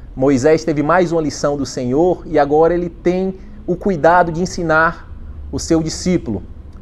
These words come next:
Josué. Quero que você medite no cap-, no verso vinte e um do mesmo capítulo três. "Naquela ocasião, também ordenei a Josué", Moisés falando, "você viu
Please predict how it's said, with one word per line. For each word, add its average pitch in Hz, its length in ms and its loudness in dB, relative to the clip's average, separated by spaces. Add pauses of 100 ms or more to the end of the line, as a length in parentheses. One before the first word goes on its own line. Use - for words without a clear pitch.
Josué. 147 580 6 (480)
Quero 139 180 4
que 143 80 -6
você 147 220 0
medite 147 400 0
no 147 80 -6
cap-, - 260 2
no 139 140 0
verso 147 380 4 (240)
vinte 165 320 -2
e 170 40 0
um 170 120 0
do 156 80 0
mesmo 151 260 2
capítulo 165 480 0
três. 139 480 2 (400)
"Naquela 190 420 6
ocasião, 147 680 4 (200)
também 147 300 4
ordenei 151 460 6
a 139 80 6
Josué", 113 580 2
Moisés 110 380 0
falando, 101 440 0 (320)
"você 160 320 4
viu 165 440 2